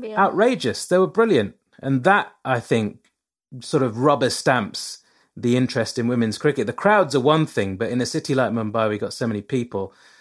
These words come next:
Speaker 2: it's hit and miss, because it's like in London, right? I-, if you're playing in England,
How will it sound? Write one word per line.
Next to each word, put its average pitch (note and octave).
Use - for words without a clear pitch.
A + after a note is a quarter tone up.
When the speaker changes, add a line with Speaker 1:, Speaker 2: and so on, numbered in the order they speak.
Speaker 2:
it's B2
hit C#3
and B2+
miss, C3+
because C3
it's C#3+
like D#3+
in C3
London, B2+
right? B2
I-, -
if A#2
you're A#2+
playing A#2+
in A2
England, G#2+